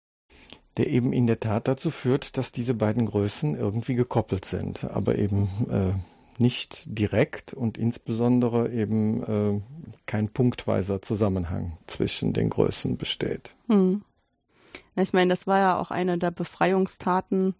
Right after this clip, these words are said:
Speaker 2: jetzt schon fast hundert Jahre zurück, von Leray. <laughs> Als ich's gelernt habe, da war der Abstand zu den hundert Jahren irgendwie noch,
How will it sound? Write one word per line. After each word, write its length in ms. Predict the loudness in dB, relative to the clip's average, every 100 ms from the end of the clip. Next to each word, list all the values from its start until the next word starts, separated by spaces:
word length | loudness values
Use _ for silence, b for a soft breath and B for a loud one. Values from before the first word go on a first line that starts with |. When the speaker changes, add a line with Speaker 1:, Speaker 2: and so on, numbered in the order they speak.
| B B B B -2
Speaker 2:
jetzt 340 | -2 -2 -4
schon 120 | -4
fast 340 | 2 2 2 4
hundert 300 | 6 6 2
Jahre 260 | 0 0
zurück, 380 | -2 -2 -2 2
von 180 | 4 6
Leray. 380 | 6 4 2 0 _ _ _ B B B B B B
<laughs> 680 | -12 -10 -2 -2 2 2 4
Als 180 | 2 2
ich's 160 | -4
gelernt 340 | 0 2 2 4
habe, 160 | 2
da 160 | 2 2
war 120 | 2
der 120 | 2
Abstand 340 | 0 0 -2 -2
zu 60 |
den 160 | 0 2
hundert 260 | 4 4 0
Jahren 220 | 0 2
irgendwie 340 | 2 2 2
noch, 260 | 2 0